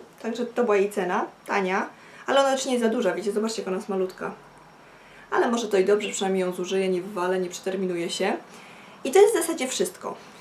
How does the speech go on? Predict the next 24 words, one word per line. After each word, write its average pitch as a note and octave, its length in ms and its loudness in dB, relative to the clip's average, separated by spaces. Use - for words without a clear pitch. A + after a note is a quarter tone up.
Z - 60 -14
tych - 220 0
normalnych D#4+ 480 4
rzeczy, E4+ 200 -2
które - 240 -2
kup-, A#3+ 200 -6
zaczęłam B3+ 340 0
kupować A#3 360 0
właśnie A#3+ 260 0
na A3+ 80 4
początku A#3 400 -2
kwietnia, G#3 580 2
to F#3 200 2
chyba B3 140 2
z - 100 -4
jedną C#4 180 0
z - 60 -6
pierwszych A#3+ 280 0
rzeczy A3 260 2
była G3+ 280 4
ta G3+ 200 0
odżywka G#3 440 0
właśnie G3 320 -2
Eveline G3 480 2